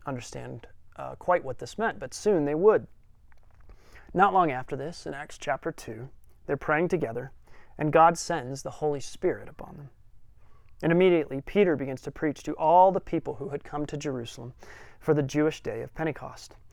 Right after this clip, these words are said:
And in his sermon, he quotes Psalm sixteen, written by King David. That is, written by the best king ever as far as anyone was concerned. And then in that psalm, David says,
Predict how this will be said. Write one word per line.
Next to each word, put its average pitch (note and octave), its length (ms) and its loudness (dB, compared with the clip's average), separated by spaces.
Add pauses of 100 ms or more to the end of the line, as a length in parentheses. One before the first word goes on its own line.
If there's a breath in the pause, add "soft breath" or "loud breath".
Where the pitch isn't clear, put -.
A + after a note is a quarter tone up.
(280 loud breath)
And E3+ 140 6
in F#3+ 140 6
his F#3 140 0
sermon, D#3 380 4
he D#3 140 -4
quotes D#3+ 320 4
Psalm C3+ 240 -6
sixteen, C#3 580 -8 (320 soft breath)
written E3+ 220 4
by D#3+ 100 6
King E3 260 0
David. D#3 360 2 (640 soft breath)
That F3 140 4
is, D#3+ 200 2 (180)
written G3 280 10
by E3+ 120 8
the D#3+ 80 4
best A3 420 2
king E3 440 2
ever C3 300 0
as B2+ 120 -6
far D3 220 0
as C#3+ 120 0
anyone C3+ 320 0
was A#2+ 120 -12
concerned. D#3 600 0 (520 soft breath)
And D#3+ 120 2
then F3 120 6
in F3+ 80 4
that A3+ 220 4
psalm, F#3 380 6
David E3 280 4
says, B2 440 -6